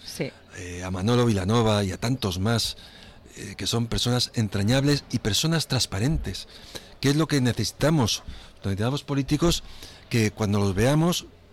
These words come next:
Speaker 2: sepamos que están trabajando por el bien común y para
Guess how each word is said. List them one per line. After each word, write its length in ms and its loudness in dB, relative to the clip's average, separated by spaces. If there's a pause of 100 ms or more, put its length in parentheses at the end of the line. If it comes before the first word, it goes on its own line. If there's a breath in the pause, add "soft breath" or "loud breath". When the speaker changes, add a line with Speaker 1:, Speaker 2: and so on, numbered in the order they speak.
(560)
Speaker 2:
sepamos 680 2 (380 loud breath)
que 140 2
están 200 0
trabajando 480 2
por 160 2
el 100 4
bien 180 4
común 460 6 (280 loud breath)
y 80 -2
para 340 4